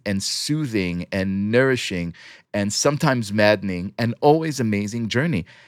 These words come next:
And I found myself sucked right into it. And so when the seven and a half year long cycle known as Daf Yomi,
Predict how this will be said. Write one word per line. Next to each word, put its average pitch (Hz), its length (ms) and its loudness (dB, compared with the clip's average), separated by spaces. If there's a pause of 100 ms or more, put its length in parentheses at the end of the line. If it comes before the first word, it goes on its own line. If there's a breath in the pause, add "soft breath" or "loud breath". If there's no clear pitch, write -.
(160 soft breath)
And 110 140 4
I 120 60 4
found 113 260 2
myself 117 340 -2
sucked - 300 -4
right 110 220 4
into 76 240 -6
it. 170 180 -6
And 98 120 -6
so 101 220 2
when 98 440 0 (100)
the 101 360 -2 (320 soft breath)
seven 143 300 0
and 131 100 -2
a 117 40 2
half 110 280 2
year 104 500 2
long 92 340 -2
cycle 139 560 -2 (140)
known 101 240 2
as 92 160 -2
Daf 101 260 -2
Yomi, 101 380 0